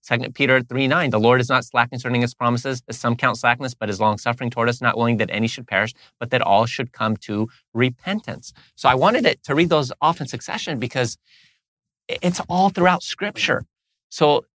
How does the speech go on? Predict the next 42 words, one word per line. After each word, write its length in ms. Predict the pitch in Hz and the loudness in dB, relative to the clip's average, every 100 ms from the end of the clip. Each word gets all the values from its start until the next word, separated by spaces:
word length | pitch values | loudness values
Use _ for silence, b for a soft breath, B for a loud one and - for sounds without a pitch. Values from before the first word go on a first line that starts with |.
| _ | _
Oscar, 280 | 175 214 180 | -2 0 0
in 60 | 143 | 2
answer 380 | 160 180 160 | 2 0 -2
to 160 | 139 - | -2 0
your 100 | 127 | 0
question, 420 | - 180 226 127 | 0 -6 -4 -4
to 40 | 110 | -6
stay 220 | - 147 | -4 -2
on 120 | 127 | -2
topic, 440 | 123 147 180 110 - _ _ _ _ - | -4 -8 -6 -8 -10 _ _ _ _ 0
is 360 | 147 156 - - _ _ _ _ | 0 0 -6 -14 _ _ _ _
repentance 720 | 117 113 135 143 131 113 - | -4 -2 -2 -2 -2 -6 -4
necessary 540 | 117 117 - 120 113 98 | -2 -2 -2 -6 -4 -4
for 140 | - | -6
salvation? 640 | 101 101 98 165 - 95 - - | -8 -6 -4 -6 -6 -8 -10 -8
The 80 | 120 | -2
best 260 | 165 202 | -2 -2
way 80 | 165 | -2
to 120 | 135 | -2
answer 280 | 165 196 156 | -4 -8 -4
that 160 | 120 - | -4 -4
is 140 | 113 | -2
it 120 | 127 - | -2 -2
is 160 | 123 | -2
an 160 | 123 120 - | 0 -2 -4
indispensable 800 | 151 151 151 - 135 139 127 120 - | -4 -4 -6 -6 -8 -4 -2 -2 -4
part 320 | - 160 175 _ | -4 -2 -2 _
of 180 | 127 131 | -6 -4
salvation 600 | - 135 131 165 196 127 | -2 -2 0 -4 -4 -6
all 200 | - 117 | -2 -2
throughout 320 | - 131 143 | 0 -2 -2
Scripture. 480 | - 208 233 - - b b b b | -6 -12 -8 -8 -8 b b b b
So 120 | - | -6
part 300 | - - 190 | 0 4 4
of 80 | 240 | 2
salvation 720 | - 170 139 104 98 127 135 _ _ 120 | 0 0 2 0 -2 -4 -10 _ _ -2
reiterated 840 | 131 - 180 196 156 110 101 127 | -2 0 2 4 4 4 2 0
again 340 | 117 113 127 156 | -2 0 0 0
and 140 | 156 | -2
again 260 | 147 127 127 | -2 0 -2
throughout 280 | 123 135 - | -2 -4 -6
Scripture. 540 | - 95 - 92 120 | -10 -10 -4 -2 -2